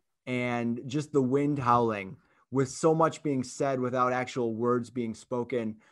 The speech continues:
I thought that was the most powerful moments of last night's episode. The,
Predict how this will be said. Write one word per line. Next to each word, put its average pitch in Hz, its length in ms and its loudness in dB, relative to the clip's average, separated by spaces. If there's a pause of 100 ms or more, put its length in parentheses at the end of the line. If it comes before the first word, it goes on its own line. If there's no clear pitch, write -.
(160)
I 143 120 4
thought 165 260 6
that 156 160 6
was 147 180 2 (260)
the 135 140 0
most 143 320 0
powerful 143 480 2
moments 139 640 -4
of 127 340 -4
last 131 320 -4
night's 135 280 -4
episode. 147 600 0 (500)
The, 127 500 4